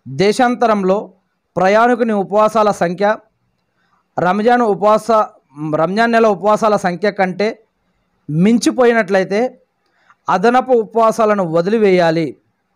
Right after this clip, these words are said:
లేదా నఫిల్ ఉపవాసాల సంఖ్యతో పా-, పాటించాలి. ఒకవేళ ఉపవాసాల సంఖ్య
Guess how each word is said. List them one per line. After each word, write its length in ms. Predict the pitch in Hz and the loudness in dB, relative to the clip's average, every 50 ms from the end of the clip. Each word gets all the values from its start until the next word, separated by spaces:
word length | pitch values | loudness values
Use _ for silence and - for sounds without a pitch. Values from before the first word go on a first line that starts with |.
| _ _ _ _ _ _ _ _ _ _ _ _ - | _ _ _ _ _ _ _ _ _ _ _ _ -2
లేదా 460 | 131 151 175 185 185 196 208 226 254 - _ _ _ _ _ _ _ _ 127 | 0 2 2 2 2 2 2 2 0 -4 _ _ _ _ _ _ _ _ -8
నఫిల్ 460 | 143 156 165 180 180 180 269 254 254 240 - _ _ - | -6 -2 -2 -2 0 0 0 0 0 -4 -10 _ _ -10
ఉపవాసాల 540 | 185 165 214 226 226 226 190 233 220 220 | -6 -2 0 2 2 2 2 2 0 0
సంఖ్యతో 720 | 202 - - 190 190 196 190 226 214 175 214 190 170 165 - - _ _ _ _ _ _ _ _ _ _ _ _ _ _ _ _ _ _ _ - | 0 0 -2 -4 -4 -2 -2 -2 -2 0 0 0 0 -2 -4 -10 _ _ _ _ _ _ _ _ _ _ _ _ _ _ _ _ _ _ _ -2
పా-, 160 | 180 185 185 190 | 2 2 2 2
పాటించాలి. 840 | 185 185 - 180 202 190 220 214 208 - 214 185 175 170 151 - - _ _ _ _ _ _ _ _ _ _ _ _ _ - | 0 0 -2 -2 0 0 0 -2 0 0 0 0 0 0 -4 -6 -10 _ _ _ _ _ _ _ _ _ _ _ _ _ -4
ఒకవేళ 480 | 160 175 175 196 196 202 220 233 240 226 - _ _ _ _ _ _ _ _ _ _ - | -4 -4 -2 0 0 2 2 2 2 0 -4 _ _ _ _ _ _ _ _ _ _ -12
ఉపవాసాల 640 | 165 - 214 233 240 254 254 247 254 262 254 247 | -6 -2 2 2 4 4 4 2 2 2 2 2
సంఖ్య 500 | 220 - - 208 196 202 196 262 202 - | 0 0 -2 -4 -4 -2 -2 -2 -2 -2